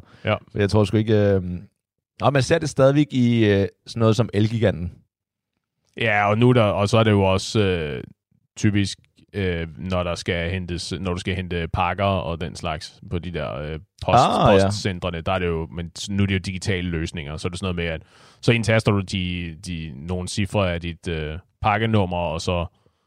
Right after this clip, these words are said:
Speaker 1: får du et nummer, der sådan er lidt mere specifikt.
Speaker 2: Ja.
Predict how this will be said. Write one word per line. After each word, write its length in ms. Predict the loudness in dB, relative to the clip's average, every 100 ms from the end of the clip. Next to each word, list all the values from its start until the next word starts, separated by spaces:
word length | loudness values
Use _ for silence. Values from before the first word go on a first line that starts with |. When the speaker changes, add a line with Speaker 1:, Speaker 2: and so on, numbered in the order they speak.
| _ 0
Speaker 1:
får 140 | 0
du 80 | 2
et 60 | -2
nummer, 220 | -2 -4
der 140 | -6
sådan 140 | -6 -6
er 40 | -6
lidt 180 | -6 -4
mere 140 | -6
specifikt. 680 | -4 -8 -8 -10 -10 -14 -20 _ _ _ _
Speaker 2:
Ja. 100 | -2